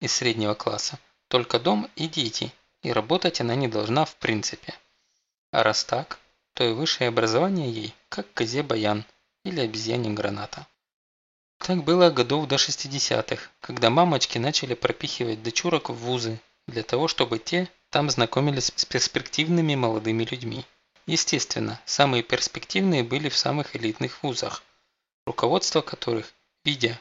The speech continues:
что сии особы не осваивают даже начальную программу, запилило специальные факультеты домоводства – где не было ничего лишнего. Только домоводство и домашние финансы.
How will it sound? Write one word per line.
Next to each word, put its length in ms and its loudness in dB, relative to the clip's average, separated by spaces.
что 220 -6
сии 360 0
особы 540 0
не 140 0
осваивают 600 2
даже 220 0
начальную 520 -2
программу, 580 0
запилило 560 0
специальные 640 0
факультеты 600 -2
домоводства – 800 0
где 160 0
не 140 2
было 240 2
ничего 380 -2
лишнего. 520 -6
Только 320 -2
домоводство 800 0
и 40 -4
домашние 540 2
финансы. 540 -2